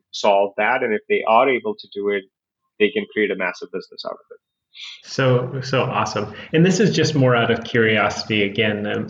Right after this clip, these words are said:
Speaker 2: I, I don't think this is necessarily that relevant, but I'm just curious kind of what countries you've seen from pe-, people from what countries around the world you've seen, and,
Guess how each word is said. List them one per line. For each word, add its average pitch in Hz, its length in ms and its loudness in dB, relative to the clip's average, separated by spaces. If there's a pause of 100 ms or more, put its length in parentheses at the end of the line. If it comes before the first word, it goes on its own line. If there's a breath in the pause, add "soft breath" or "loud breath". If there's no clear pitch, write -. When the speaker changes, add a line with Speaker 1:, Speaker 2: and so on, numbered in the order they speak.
Speaker 2:
I, 117 240 0
I 117 40 2
don't 117 600 -4
think 123 160 2
this 117 160 -2
is 107 80 -4
necessarily 110 480 2
that 110 240 0
relevant, 107 480 -2
but 117 320 0 (200 loud breath)
I'm 147 140 4
just 160 240 2
curious 131 400 4
kind 123 180 2
of 120 60 4
what 123 240 2
countries 135 500 2
you've 120 160 2
seen 120 440 2
from 127 240 2
pe-, 147 240 2
people 156 320 2
from 131 160 2
what 120 180 4
countries 127 400 4
around 110 220 2
the 107 80 -2
world 107 280 2
you've 107 200 -2
seen, 107 300 -2
and, 104 200 -12